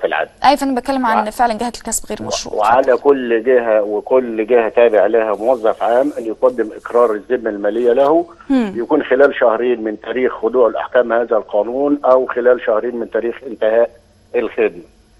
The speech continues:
Speaker 1: مصر حاليًا فيها من حوالي ستة او ستة ونص مليون موظف، جميعهم يخضعون لقانون الكسب غير المشروع.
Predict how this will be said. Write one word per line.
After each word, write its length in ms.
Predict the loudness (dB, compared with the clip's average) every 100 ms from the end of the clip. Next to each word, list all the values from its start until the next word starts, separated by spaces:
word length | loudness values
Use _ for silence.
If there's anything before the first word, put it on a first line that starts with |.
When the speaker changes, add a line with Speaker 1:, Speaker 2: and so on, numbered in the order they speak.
| _
Speaker 1:
مصر 320 | 0 0 2 2
حاليًا 280 | 2 2 2
فيها 220 | 0 0
من 160 | -2
حوالي 360 | -6 -2 -2 -2
ستة 380 | -6 -6 -2 0
او 240 | 0 -4
ستة 280 | -2 -2 -2
ونص 300 | -2 -2 -4
مليون 360 | -6 -2 0 0
موظف، 500 | 4 4 4 2 2 -6 _ _ _ _ _ -4
جميعهم 600 | -2 0 2 2 0 0
يخضعون 640 | 0 0 2 2 2 0 -2
لقانون 500 | -2 0 0 0 -4
الكسب 420 | 0 0 0 -2
غير 240 | 0 0
المشروع. 400 | -2 -6 -12 -16